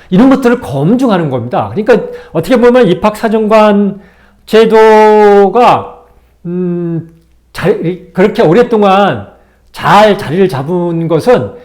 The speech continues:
이 입학사정관들의 그런 검증 능력이거든요. 어, 그, 마차-, 그래, 그렇기 때문에 입학사정관들에 대한 대우도 마주, 매우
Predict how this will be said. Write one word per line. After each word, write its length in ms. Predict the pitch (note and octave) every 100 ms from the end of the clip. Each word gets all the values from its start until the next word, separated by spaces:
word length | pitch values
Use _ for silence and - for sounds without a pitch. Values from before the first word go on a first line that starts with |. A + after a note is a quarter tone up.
| _ _ _
이 440 | E3+ G3 G3+ F#3+ D#3+
입학사정관들의 1160 | E3 F3+ B3 - A#3 A#3+ A3+ G#3 F#3+ F#3 F#3 G#3+
그런 220 | F3 G#3
검증 420 | G#3 D3 F#3+ D4+
능력이거든요. 840 | A#3 E3 D#3 B2+ B2+ A#2+ A#2+ A3 A#3 _ _ _ _ - _ -
어, 420 | D3+ D3 C#3+ C#3 C3+
그, 80 | A3
마차-, 560 | B3 F3+ G3 C4+ F#3 - _ _ _ _ _ _ _ _ -
그래, 340 | G3+ C4+ C4 - - -
그렇기 320 | - C4+ -
때문에 640 | C#4 B3+ C4 C#4 C#4 - -
입학사정관들에 1160 | F3+ B3+ B3+ A#3+ B3 A#3+ A3+ A3+ G#3+ G3 G#3 G3+
대한 320 | E3 F#3 E3
대우도 720 | A2 D#3 G3+ F3 F3 F#3 A2+
마주, 380 | A#2+ D3 F3+ F3
매우 240 | - D3+